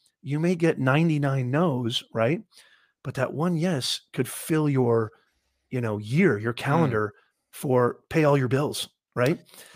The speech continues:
Speaker 1: So Justin,
Speaker 2: Hundred percent.
Speaker 1: everything you just said right there is absolutely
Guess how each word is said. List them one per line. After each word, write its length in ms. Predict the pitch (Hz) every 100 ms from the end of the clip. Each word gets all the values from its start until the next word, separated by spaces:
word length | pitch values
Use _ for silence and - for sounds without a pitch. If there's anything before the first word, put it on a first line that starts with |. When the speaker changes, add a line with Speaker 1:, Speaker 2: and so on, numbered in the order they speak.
| - _
Speaker 1:
So 140 | - 165
Justin, 460 | 180 175 165 143 -
Speaker 2:
Hundred 180 | - 110
percent. 20 | 156
Speaker 1:
everything 420 | 165 208 - 196
you 120 | 160 143
just 340 | 143 131 -
said 220 | 135 127
right 200 | 143 156
there 320 | 156 160 180 175 - - _ _ _
is 220 | 143 135 - -
absolutely 960 | 135 151 - 156 139 135 139 123 113